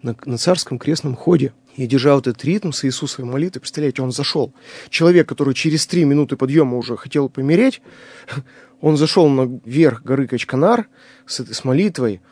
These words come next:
и с радостью. Он прошел этот путь, он поборол себя. Вот это самое главное — побороть своего главного противника, вот эту ленивую плоть, которая нас всегда тянет вниз, скатиться с горы, скорее всего. Знаете, сразу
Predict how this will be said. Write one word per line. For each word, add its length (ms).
и 120
с 140
радостью. 600
Он 140
прошел 320
этот 160
путь, 180
он 100
поборол 440
себя. 500
Вот 100
это 100
самое 320
главное — 380
побороть 320
своего 220
главного 380
противника, 680
вот 180
эту 160
ленивую 440
плоть, 440
которая 300
нас 140
всегда 260
тянет 360
вниз, 380
скатиться 560
с 60
горы, 260
скорее 360
всего. 320
Знаете, 380
сразу 420